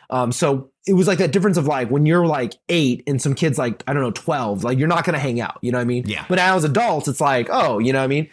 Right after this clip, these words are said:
Speaker 1: But, uh, I found out recently he's, like, a huge Shaw Brother. Like,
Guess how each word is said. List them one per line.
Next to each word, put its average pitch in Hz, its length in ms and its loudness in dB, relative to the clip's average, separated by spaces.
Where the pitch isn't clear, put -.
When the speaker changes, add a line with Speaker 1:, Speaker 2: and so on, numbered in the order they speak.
Speaker 1:
But, 160 140 2
uh, 147 260 2
I 208 120 0
found 226 240 0
out 160 100 0
recently 196 280 -2
he's, 165 160 -4
like, 147 100 -6
a 139 40 -6
huge 208 680 0
Shaw 185 400 -2
Brother. 175 500 0
Like, 139 240 -4